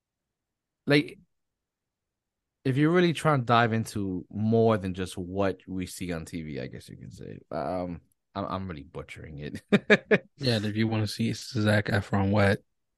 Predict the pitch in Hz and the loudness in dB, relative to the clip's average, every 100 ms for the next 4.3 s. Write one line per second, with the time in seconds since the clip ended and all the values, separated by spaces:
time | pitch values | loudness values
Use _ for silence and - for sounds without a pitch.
0 | _ _ - 147 117 104 117 143 131 156 | _ _ -12 -4 0 2 6 6 8 6
1 | 95 - 131 175 107 - 123 80 80 78 | 4 2 4 4 2 -2 -4 -2 -8 -8
2 | - - - _ _ _ _ _ _ _ | -12 -18 -18 _ _ _ _ _ _ _
3 | _ _ - 117 131 110 101 98 107 139 | _ _ -2 4 6 8 8 8 6 6
4 | - - | -2 0